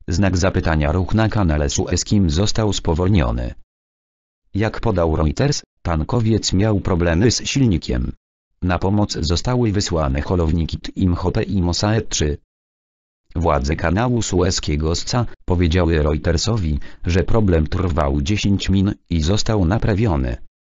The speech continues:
To nie pierwszy incydent na kanale sueskim. Incydent miał miejsce kilka dni po tym, jak wznowiono ruch na kanale sueskim zablokowanym wcześniej przez ugrzęźnięcie na mieliźnie czterystametrowego kontenerowca Ever Given.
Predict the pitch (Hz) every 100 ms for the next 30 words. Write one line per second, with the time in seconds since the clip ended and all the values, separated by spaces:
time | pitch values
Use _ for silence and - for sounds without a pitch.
0 | _ _ _ _ _ _ 110 107 107 107
1 | 107 101 - 90 82 78 90 73 90 80
2 | 82 78 82 78 71 - - 87 - 131
3 | 120 98 98 73 82 85 98 104 95 80
4 | 80 76 - - 82 - 110 85 76 90
5 | 98 104 87 90 78 71 - 98 95 80
6 | 80 87 85 78 65 76 90 101 110 104
7 | 95 76 73 - 90 87 - 107 95 78
8 | 85 82 76 67 90 104 101 95 - 127
9 | 127 123 113 104 - 95 85 85 82 98
10 | 82 82 82 85 87 85 87 92 101 78
11 | 82 85 - 82 - 90 85 80 90 85
12 | 87 110 113 92 85 82 95 104 - 90
13 | 82 78 82 78 71 67 64